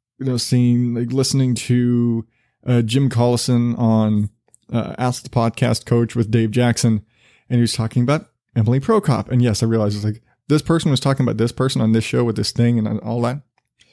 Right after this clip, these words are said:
but talking about Emily, who I, uh, kind of work for, I guess. But I hear, and she's an editor, and I hear, like, John Buchanan, and it's,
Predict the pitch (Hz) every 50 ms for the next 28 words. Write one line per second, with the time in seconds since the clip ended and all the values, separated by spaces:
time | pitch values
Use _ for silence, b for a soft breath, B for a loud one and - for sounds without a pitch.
0 | b b b b b b b b _ 131 127 - - 120 117 - 139 - 254 -
1 | - _ _ _ - 202 196 160 135 107 98 - _ _ _ _ _ _ - 120
2 | 117 113 113 113 113 113 113 117 113 - _ _ _ _ _ _ _ - 123 117
3 | 113 117 113 - _ _ _ _ _ _ - - 107 113 127 143 156 165 160 -
4 | - - 131 123 110 104 95 107 110 104 107 107 - - b b b b b b
5 | b b b 117 117 123 113 110 101 - _ _ _ _ _ _ _ _ _ _
6 | _ _ _ _ _ _ 139 135 135 131 127 - 139 135 147 139 - - 113 113
7 | 110 113 135 135 139 135 131 131 135 135 135 123 120 117 117 110 120 113 110 95
8 | 98 98 - 120 120 113 110 107 110 104 - 135 135 135 131 123 - - b b
9 | b b b b b b - 127 120 123 120